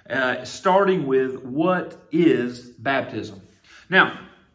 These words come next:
baptism gets taken out of context. As Mark Moore said, it's often confusing. Churches emphasize different things. Uh, it, it just, it plays a different part depending on the church that you are part of.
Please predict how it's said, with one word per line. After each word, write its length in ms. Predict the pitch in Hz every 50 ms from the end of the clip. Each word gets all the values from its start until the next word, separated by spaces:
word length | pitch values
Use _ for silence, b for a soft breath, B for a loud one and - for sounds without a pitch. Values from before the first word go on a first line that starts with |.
| _ _ _ _ _ _ - - -
baptism 460 | 135 - 170 175 165 185 170 156 156 147
gets 160 | 147 131 -
taken 220 | - 170 156 - 147
out 100 | 131 127
of 80 | - -
context. 640 | 175 180 175 165 160 180 165 160 151 - - - 110
As 200 | 113 113 - 127
Mark 280 | 139 139 131 - 127
Moore 160 | 123 120 113
said, 360 | 113 - - 190 185 175 165 -
it's 140 | 120 -
often 300 | - 123 123 120 - 113 107
confusing. 720 | - 110 - - 180 190 190 160 170 185 180 165 - B B B B B B
Churches 400 | - 185 180 160 - 127 - -
emphasize 560 | 175 180 185 180 175 160 160 165 156 151 143 143
different 360 | 147 147 143 147 135 113 -
things. 580 | - 196 190 185 185 180 180 170 165 - - B B B B B B
Uh, 420 | - 127 127 127 123 123 123 120 120 127
it, 160 | 147 160 160
it 160 | 160 165 160
just, 220 | 165 190 196 190 -
it 260 | - 156 160 160 -
plays 340 | - 190 196 208 214 196 -
a 100 | 170 170
different 520 | 156 151 160 165 160 165 165 - - -
part 320 | 143 143 139 139 - - 123
depending 520 | 117 110 - 175 180 180 180 170 160 -
on 220 | 123 135 135 131
the 80 | 123 110
church 480 | 104 - - 151 147 139 - - - -
that 140 | 117 113
you 440 | 98 110 120 127 139 139 139 123 -
are 120 | 117 117 110
part 320 | - - 120 107 101 98
of. 180 | 92 - -